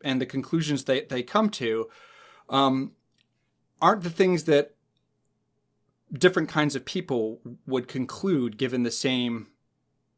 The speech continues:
you know, set of information, even if they're just as smart as you, even if they're just as well read. And that, that's exactly what ought to give you pause. That's what, like, if you're in a group that is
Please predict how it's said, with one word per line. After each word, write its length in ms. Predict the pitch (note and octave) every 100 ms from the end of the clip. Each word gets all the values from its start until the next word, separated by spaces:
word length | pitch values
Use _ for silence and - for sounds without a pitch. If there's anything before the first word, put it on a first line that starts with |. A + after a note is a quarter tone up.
| _ _ _ _ _ _ _
you 100 | C3+
know, 60 | B2
set 260 | - D3
of 80 | B2+
information, 800 | B2+ A#2+ A#2+ B2+ C3+ - G#2+ G#2+ _ _ _
even 200 | - D#3
if 120 | D#3 -
they're 120 | C#3+
just 240 | C3+ C#3
as 80 | B2
smart 240 | - A#2+
as 140 | A2+ G#2
you, 320 | G#2+ G#2 G#2+
even 200 | C#3 B2+
if 100 | B2
they're 120 | - A#2
just 220 | A2+ -
as 100 | G#2+
well 180 | A2+ G#2+
read. 320 | G#2+ G#2 - _ - - - -
And 140 | C3 C#3+
that, 240 | E3+ -
that's 200 | D3+ F3+
exactly 360 | D#3 E3+ F#3+ C#3
what 120 | B2
ought 160 | B2 B2
to 60 |
give 160 | B2 A2
you 80 | A#2
pause. 440 | - B2 G#2+ B2
That's 200 | D3+ C#3+
what, 240 | D3+ D#3+ -
like, 200 | B2+ -
if 160 | C#3+ D#3+
you're 120 | E3+
in 200 | F3 F#3+
a 60 |
group 340 | E3+ D3 C#3+ - - _ _ _ _ _ _
that 320 | B2+ C3 C3 -
is 400 | B2+ A#2+ -